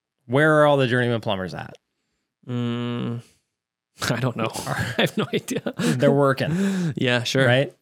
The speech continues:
Speaker 1: They're
Speaker 2: Mm-hmm.
Speaker 1: already working.
Speaker 2: Mm-hmm.
Speaker 1: We
Speaker 2: Yeah,
Speaker 1: have
Speaker 2: of course.
Speaker 1: tons of plumbing companies, huge need for plumbers, lack of people who actually know how to be a plumber, and
Speaker 2: Mm-hmm.
Speaker 1: everybody's looking for plumbers.
Speaker 2: Mm, mm-hmm.
Speaker 1: So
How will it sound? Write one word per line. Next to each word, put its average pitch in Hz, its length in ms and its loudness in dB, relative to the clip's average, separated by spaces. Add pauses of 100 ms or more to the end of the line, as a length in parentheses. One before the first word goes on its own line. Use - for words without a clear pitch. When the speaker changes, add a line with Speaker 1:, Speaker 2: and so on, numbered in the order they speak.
(160)
Speaker 1:
They're 117 140 -2
Speaker 2:
Mm-hmm. 135 140 -2
Speaker 1:
already 139 440 4
working. 110 440 -4
Speaker 2:
Mm-hmm. 117 320 -4 (140)
Speaker 1:
We 123 100 0
Speaker 2:
Yeah, 139 140 4
Speaker 1:
have 104 100 -2
Speaker 2:
of - 60 -20
course. - 400 -2 (300)
Speaker 1:
tons 143 220 2
of 151 80 0
plumbing 143 280 2
companies, 139 640 -2
huge 147 500 0
need 143 240 2
for 143 120 -2
plumbers, 131 760 -2 (1080)
lack 131 440 2
of 127 160 0
people 139 280 0
who 120 120 0
actually 120 320 -2
know 123 200 2
how 131 120 2
to 123 60 0
be 123 140 0
a 123 60 0
plumber, 117 560 -6 (720)
and 110 340 -2
Speaker 2:
Mm-hmm. - 240 -6
Speaker 1:
everybody's 135 540 2
looking 117 360 -2
for 117 160 -6
plumbers. 104 540 -6
Speaker 2:
Mm, 120 360 -4
mm-hmm. 127 320 -6
Speaker 1:
So 117 540 -2